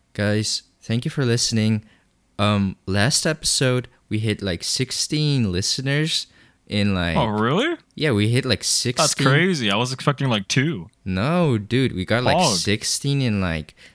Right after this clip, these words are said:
Speaker 1: sixteen hours, I think. So I take that as a W. Thank
Speaker 2: Yo,
Speaker 1: you,
Speaker 2: we're
Speaker 1: guys.
Speaker 2: getting out there, boys.
Speaker 1: Yeah, I love, like, I loved it. Like, I seen, like, people, like, I got comments about, like, how they enjoyed it.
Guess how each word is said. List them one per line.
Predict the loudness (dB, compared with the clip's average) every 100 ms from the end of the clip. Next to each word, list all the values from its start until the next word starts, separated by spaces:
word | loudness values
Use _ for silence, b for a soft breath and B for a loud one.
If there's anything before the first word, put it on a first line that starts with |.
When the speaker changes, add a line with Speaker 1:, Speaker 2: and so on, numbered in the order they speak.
| -8
Speaker 1:
sixteen | -4 -2 -2 -2 -2 0
hours, | 0 0 -2 -2
I | -6
think. | -2 0 0 -4 b -10
So | -4 0 0 -2 -2
I | -4
take | -2 0
that | 2
as | 2 2
a | -2
W. | -2 0 2 2 0 -4 b b _ _ _
Thank | -4 0 2
Speaker 2:
Yo, |
Speaker 1:
you, | 4
Speaker 2:
we're | 4
Speaker 1:
guys. | 4
Speaker 2:
getting | 2 2
out | 0 0 -2
there, | -2 -2
boys. | -2 -6 -6 -14 -14 -12
Speaker 1:
Yeah, | -6 -4 -2 -4
I | -6
love, | -4 -4 -4 -6 -8
like, | -8 -10 -16 -20 b b _
I | -2
loved | 0 -2 -4 -8 -12
it. | -16 -14
Like, | -12 -12 -8
I | -2
seen, | -2 0 0 0 2
like, | 0 -4
people, | -6 -6 -2 -2 -2 -4 B -20 -8
like, | -6 -6 -12 B B -4
I | 0
got | 0 -2
comments | -6 -2 0 0 0 -2
about, | -4 -2 -2 -4
like, | -6 -8
how | -6 -2
they | -2 -2
enjoyed | -4 -4 -4
it. | -4 -6